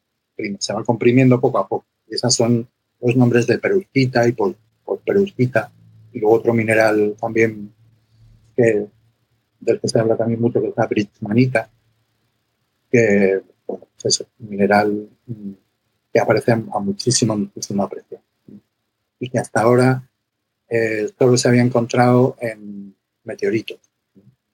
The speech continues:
Y, pero hace poco, bueno, hace unos años,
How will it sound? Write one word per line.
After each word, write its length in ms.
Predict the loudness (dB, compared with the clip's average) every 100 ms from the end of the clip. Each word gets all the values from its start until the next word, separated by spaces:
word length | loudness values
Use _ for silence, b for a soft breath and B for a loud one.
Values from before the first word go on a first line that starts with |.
| _ _ _ _ _ _ _ _ _ _ _ _ _ _ _ _ _ _ _ _ -14
Y, 600 | -12 -12 -14 -20 -20 -20 _ _ _ _ _ _
pero 400 | 4 4 2 0
hace 180 | -4 0
poco, 460 | 0 2 0 0
bueno, 220 | -2 -2 -2
hace 360 | -2 0 0 -2
unos 240 | -2 -2 0
años, 300 | 0 0